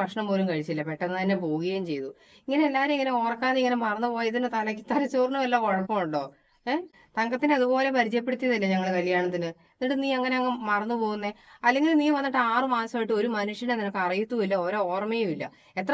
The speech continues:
പരിചയപ്പെടുത്തിയാലും നിനക്ക് ആരെയും ഓർമ്മയില്ല. ഇത് ഞങ്ങളുടെ വീ-, ആൾക്കാരെ മാത്രമല്ലേ നിനക്ക് ഇങ്ങനെ ഓർമ്മയില്ലാത്തേ ഉള്ളൂ. അതിനെ കഴിഞ്ഞ്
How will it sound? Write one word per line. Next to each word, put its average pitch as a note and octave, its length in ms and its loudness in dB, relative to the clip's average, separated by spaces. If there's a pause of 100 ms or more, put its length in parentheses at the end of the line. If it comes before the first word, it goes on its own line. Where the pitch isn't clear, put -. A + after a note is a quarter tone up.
(100)
പരിചയപ്പെടുത്തിയാലും A#3+ 680 2
നിനക്ക് A#3+ 260 0
ആരെയും G#3+ 300 2
ഓർമ്മയില്ല. E3+ 420 -2 (520)
ഇത് A#3 160 -4
ഞങ്ങളുടെ A#3 300 2
വീ-, C4+ 200 0
ആൾക്കാരെ B3 380 2
മാത്രമല്ലേ A#3 400 -2
നിനക്ക് G#3+ 220 -2
ഇങ്ങനെ A3 160 -2 (100)
ഓർമ്മയില്ലാത്തേ G#3+ 580 -2
ഉള്ളൂ. G3 140 0 (240)
അതിനെ G3+ 240 0
കഴിഞ്ഞ് C4+ 200 2